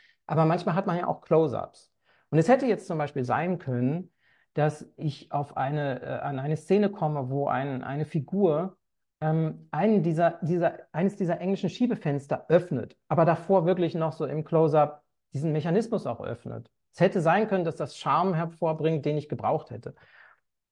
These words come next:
Jetzt bin ich aber Deutscher. Unsere Fenster funktionieren völlig anders. Ich weiß nicht, wie dieser Mechanismus aussieht und funktioniert. Es war, ich schwöre es, zu dieser Zeit wirklich nicht einfach, im Internet ein Bild von genau diesen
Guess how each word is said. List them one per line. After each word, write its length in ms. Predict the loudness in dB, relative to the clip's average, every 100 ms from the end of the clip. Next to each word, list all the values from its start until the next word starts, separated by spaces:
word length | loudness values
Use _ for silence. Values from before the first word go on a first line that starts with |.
| 2
Jetzt 200 | 4 6
bin 80 | 4
ich 100 | 6
aber 140 | 6
Deutscher. 480 | 6 4 2 -2 -2 -4
Unsere 240 | 0 2
Fenster 320 | 2 0 0
funktionieren 480 | -2 -4 -4 -4 -4
völlig 320 | -2 -4 -4
anders. 420 | -6 -4 -4 -8 _
Ich 160 | -10 -4
weiß 280 | -2 0 0
nicht, 260 | 0 0
wie 80 | -2
dieser 220 | 0 0
Mechanismus 540 | -2 -2 -6 -4 -6 -2
aussieht 360 | -2 -2 -4
und 100 | -6
funktioniert. 720 | -4 -6 -4 -4 -2 -2 -4 _ _ _ _
Es 280 | 0 0 2
war, 500 | 4 4 4 -2 -10 _ _
ich 200 | -8 -8
schwöre 480 | -6 4 6 6 2 0
es, 320 | -2 -6 _ _
zu 160 | -4
dieser 340 | 0 0 0 -2
Zeit 440 | -2 -2 -2 -6 _ _
wirklich 760 | -6 -2 0 0 0 -2 -2 -4
nicht 280 | -6 -6
einfach, 500 | -8 -8 -6 -8 -8
im 140 | -8 -4
Internet 580 | -4 -2 -4 -4 -6 -10
ein 220 | -10 -8 0
Bild 360 | 2 2 0
von 160 | -10 -6
genau 320 | -2 0 0
diesen 580 | -2 -4 -2 -4 -6